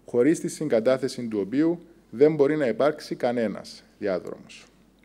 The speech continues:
Ως εκ τούτου, είμαστε σε συνεχή επαφή με το Ισραήλ. Τεχνική ομάδα μετέβη, α, αυτή τη βδομάδα στο Ισραήλ, ενώ χθες, όπως γνωρίζετε, επισκέφτηκα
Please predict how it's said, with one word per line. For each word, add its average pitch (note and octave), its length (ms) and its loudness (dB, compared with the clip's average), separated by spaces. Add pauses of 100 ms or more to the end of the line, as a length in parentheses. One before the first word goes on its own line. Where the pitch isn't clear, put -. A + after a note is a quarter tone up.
(440)
Ως D3+ 180 4
εκ F3 140 -2
τούτου, E3+ 300 0
είμαστε E3+ 320 -2
σε D#3 140 -8
συνεχή C#3+ 440 -4
επαφή B2+ 340 0
με A#2 140 -2
το G2+ 100 -4
Ισραήλ. G2 480 -2 (560)
Τεχνική C3 440 -2
ομάδα D#3 360 4
μετέβη, B2 640 4 (460)
α, G2+ 180 -6
αυτή D3 280 -2
τη D#3 100 0
βδομάδα A2+ 580 -2 (280)
στο - 180 -6
Ισραήλ, G#2 500 0 (140)
ενώ D3+ 480 0 (160)
χθες, D#3 400 4
όπως C#3+ 220 2
γνωρίζετε, C#3+ 540 -2
επισκέφτηκα B2 800 -4